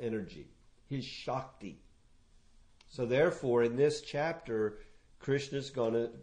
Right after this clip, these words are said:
begin to explain his nature, which is what is, what constitutes himself, his being, and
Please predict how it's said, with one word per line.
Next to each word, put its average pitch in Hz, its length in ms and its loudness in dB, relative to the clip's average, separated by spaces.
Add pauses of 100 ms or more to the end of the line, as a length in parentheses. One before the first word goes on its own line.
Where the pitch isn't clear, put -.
(120)
begin 131 600 0
to 131 180 -4
explain 160 600 -4
his 123 260 -4
nature, 135 680 -2 (280)
which 135 260 0
is 123 340 2 (260)
what 135 420 2
is, 127 400 -2 (400)
what 135 340 0
constitutes 139 920 -2
himself, 131 1000 2 (1700)
his 143 640 2 (240)
being, 123 640 2 (540)
and 120 500 2